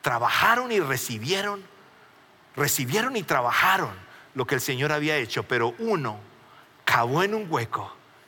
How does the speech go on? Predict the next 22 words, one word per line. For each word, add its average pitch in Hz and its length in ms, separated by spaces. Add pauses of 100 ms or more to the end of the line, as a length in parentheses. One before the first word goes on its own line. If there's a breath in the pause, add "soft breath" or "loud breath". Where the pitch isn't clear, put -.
(180)
y 131 80
lo 117 140
dejó 110 260
ahí. 101 260 (2750)
Si - 140
el 147 60
Señor 165 300
ha 170 100
puesto, 151 460 (1080)
que 147 100
sí 226 180
lo 151 120
ha - 80
puesto, - 420 (680)
dones 175 400
en 175 160
ti 98 180 (1000)
y 127 120
no 156 160
lo 214 80
estás 220 280
utilizando 165 640